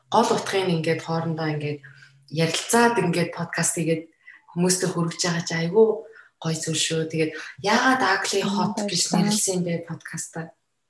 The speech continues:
Speaker 1: Тэрийг ойлоо нэг товчхон
Speaker 2: Мгм.
Speaker 1: хүмүүстэй бас тайлбарлая л да.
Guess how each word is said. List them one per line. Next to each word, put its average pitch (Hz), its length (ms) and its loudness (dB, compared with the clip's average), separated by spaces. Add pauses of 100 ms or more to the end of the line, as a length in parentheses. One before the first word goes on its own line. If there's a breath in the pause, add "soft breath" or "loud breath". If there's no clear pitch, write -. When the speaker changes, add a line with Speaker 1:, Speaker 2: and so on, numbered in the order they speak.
(120)
Speaker 1:
Тэрийг 196 300 -4
ойлоо 175 300 0
нэг 170 140 -4
товчхон - 240 2
Speaker 2:
Мгм. 180 160 4
Speaker 1:
хүмүүстэй 202 280 4
бас 151 140 -6
тайлбарлая - 640 -12
л - 100 -12
да. 147 100 -12